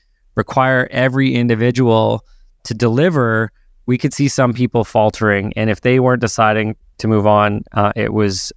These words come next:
us deciding so. Truthfully, at the end of the day, we had about a, a ten percent turnover rate, which was pretty huge for me.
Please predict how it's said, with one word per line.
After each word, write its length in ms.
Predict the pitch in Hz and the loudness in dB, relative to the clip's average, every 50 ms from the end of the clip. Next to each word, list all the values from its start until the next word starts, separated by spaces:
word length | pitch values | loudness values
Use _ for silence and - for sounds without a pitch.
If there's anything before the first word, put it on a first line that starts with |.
| _ | _
us 220 | - 104 101 - - | -2 0 0 -2 -4
deciding 540 | - 117 - - 107 101 95 95 95 95 - | -8 -8 -4 -2 0 0 0 0 -2 -4 -8
so. 280 | - - 110 107 101 - _ _ _ _ | -10 -10 -8 -10 -10 -12 _ _ _ _
Truthfully, 500 | - - 196 214 - - - 180 175 160 | -4 -2 0 0 0 0 0 0 2 2
at 80 | 139 | 0
the 140 | 131 135 135 | 0 0 0
end 120 | 139 139 | 0 0
of 60 | 147 135 | 0 0
the 80 | 131 | 0
day, 440 | 120 117 113 110 123 147 170 175 - | 0 0 0 0 2 2 0 0 -2
we 220 | - 120 127 156 | -2 -2 0 0
had 220 | 160 165 185 185 180 | 0 0 0 0 0
about 300 | 156 135 139 131 131 - | 0 0 -2 -2 -4 -4
a, 500 | - 123 117 113 113 113 110 110 113 - - - - - | -4 -4 -2 0 0 0 -2 -2 -4 -6 -12 -20 -8 -2
a 180 | 113 113 110 - - _ _ _ | 0 0 0 0 -4 _ _ _
ten 240 | - 143 143 147 147 | -4 -2 -2 -2 -2
percent 600 | - 139 120 - - 127 117 113 113 - - - - _ _ _ _ _ - | -2 -2 -2 0 0 0 0 0 -2 -6 -10 -18 -20 _ _ _ _ _ -4
turnover 440 | - 139 143 156 151 131 120 117 110 | -2 0 2 2 2 2 4 4 2
rate, 340 | 110 107 110 113 - - - | 2 2 0 -4 -8 -10 -4
which 260 | - 123 123 - - | -2 0 0 0 0
was 300 | 131 123 120 110 - - 170 131 - _ _ _ _ _ _ _ _ _ _ | 0 0 0 0 -2 -6 -8 -10 -12 _ _ _ _ _ _ _ _ _ _
pretty 240 | - - 160 175 180 | -2 0 2 2 2
huge 340 | 135 143 139 135 143 131 - | 2 2 2 0 0 0 -2
for 160 | - 139 127 | -2 0 0
me. 260 | 139 143 165 175 160 | 2 2 0 0 -4